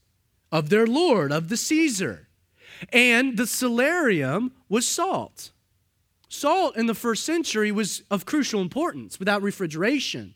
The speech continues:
It's how they were able to preserve their food. Without adequate medical attention, it's how they were often able to,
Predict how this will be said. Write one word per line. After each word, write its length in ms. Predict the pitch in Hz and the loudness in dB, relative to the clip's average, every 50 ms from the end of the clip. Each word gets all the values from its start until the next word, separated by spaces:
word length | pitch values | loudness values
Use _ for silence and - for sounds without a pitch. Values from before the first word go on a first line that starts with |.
| _ _ _ _ _ _ - - - - - | _ _ _ _ _ _ -20 -20 -12 -4 -4
It's 140 | 220 202 - | -2 0 0
how 100 | 226 226 | 0 2
they 120 | 226 220 | 2 2
were 260 | 214 220 220 220 220 | 4 2 2 2 2
able 220 | 220 208 196 214 170 | 0 0 0 0 -2
to 100 | 208 - | -4 -4
preserve 440 | - 214 190 - 220 226 226 214 | -4 -4 -2 0 2 2 2 4
their 140 | 180 202 190 | 2 0 0
food. 640 | 185 - - 302 320 302 233 180 127 107 104 110 - _ _ _ _ _ _ _ _ _ _ _ _ _ _ | -2 -4 -2 0 0 2 2 0 -2 -4 -8 -12 -18 _ _ _ _ _ _ _ _ _ _ _ _ _ _
Without 360 | - 226 226 240 233 226 - - _ - | 0 2 4 4 4 2 0 -4 _ 0
adequate 520 | 208 214 240 254 254 - - 240 233 - | 2 4 4 4 2 0 0 0 0 0
medical 540 | 202 202 214 226 269 285 285 - - 233 240 | 0 0 2 2 2 2 0 -2 -4 -4 -4
attention, 520 | 196 185 - - 208 175 160 - - 151 156 | -4 -4 -4 -4 -4 -4 -4 -4 -6 -6 -8
it's 140 | 165 - | -6 -4
how 140 | 196 202 208 | 0 0 2
they 100 | 214 214 | 2 2
were 140 | 214 220 226 | 2 4 4
often 320 | 226 226 220 - - 233 | 2 2 0 -2 -4 -2
able 280 | 233 226 220 220 196 220 | 0 0 0 2 0 -2
to, 200 | - - 233 214 | -2 -2 -2 -2